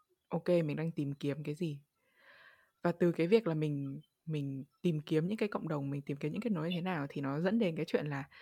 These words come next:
thì con đường tương lai mình muốn đi ý, mình sẽ muốn đi cùng những con người như thế nào, mình sẽ muốn làm những cái công việc phục vụ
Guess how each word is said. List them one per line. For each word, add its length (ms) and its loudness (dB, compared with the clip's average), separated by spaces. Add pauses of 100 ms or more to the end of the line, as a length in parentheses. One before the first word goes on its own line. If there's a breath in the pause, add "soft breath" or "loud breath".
(1000 soft breath)
thì 420 -4
con 160 2
đường 180 4
tương 200 0
lai 220 2
mình 140 -2
muốn 180 -2
đi 200 4
ý, 120 -2 (1000)
mình 180 0
sẽ 80 0
muốn 200 2
đi 100 4
cùng 240 4
những 120 -2
con 180 0
người 120 2
như 120 -2
thế 80 -6
nào, 280 -4 (460)
mình 60 -4
sẽ 100 -4
muốn 160 4
làm 220 8
những 100 0
cái 80 -20
công 180 0
việc 160 4
phục 200 4
vụ 160 10